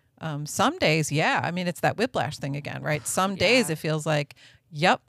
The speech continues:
Speaker 1: we podcasters, we got this. I have this. I know where I'm going and, you know, I've got it kind of handled." And then
Speaker 2: Mm-hmm.
Speaker 1: some days it's like, not much.
Speaker 2: Yeah, which I think is, I mean, correct me if I'm wrong, but I think that's pretty normal.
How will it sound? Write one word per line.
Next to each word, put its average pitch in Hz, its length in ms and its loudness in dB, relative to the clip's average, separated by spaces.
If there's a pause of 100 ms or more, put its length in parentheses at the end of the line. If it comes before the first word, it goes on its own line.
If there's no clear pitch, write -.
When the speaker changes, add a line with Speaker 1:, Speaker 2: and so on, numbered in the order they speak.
Speaker 1:
we 175 260 -10
podcasters, 180 800 -6
we 170 120 -12
got 160 260 -4
this. - 400 -8 (180)
I 165 280 -2
have 175 260 -4
this. 175 220 -6
I 151 100 -4
know 160 320 -4
where 165 200 -4
I'm 160 100 -4
going 160 380 -4
and, 156 200 -6 (460)
you 170 80 -6
know, 156 320 -4
I've 160 120 -6
got 156 240 -2
it 156 200 -6 (560)
kind 156 260 -6
of 190 120 -10
handled." 269 500 -8 (260)
And 160 140 -4
then 147 100 -4
Speaker 2:
Mm-hmm. 156 100 -8
Speaker 1:
some 160 200 -6
days 143 340 -8
it's - 220 -12
like, - 300 -14 (1120)
not 147 320 -12
much. - 400 -12 (160)
Speaker 2:
Yeah, - 220 -16 (120)
which 247 180 -6
I 302 80 -2
think 294 200 -8
is, 190 260 -8 (680)
I 170 60 -12
mean, 160 300 -12
correct 160 320 -14
me 156 80 -14
if 160 120 -16
I'm 151 140 -14
wrong, 139 300 -14
but 151 340 -6
I 160 60 -16
think 165 180 -14
that's 160 220 -14
pretty 151 240 -14
normal. 151 520 -10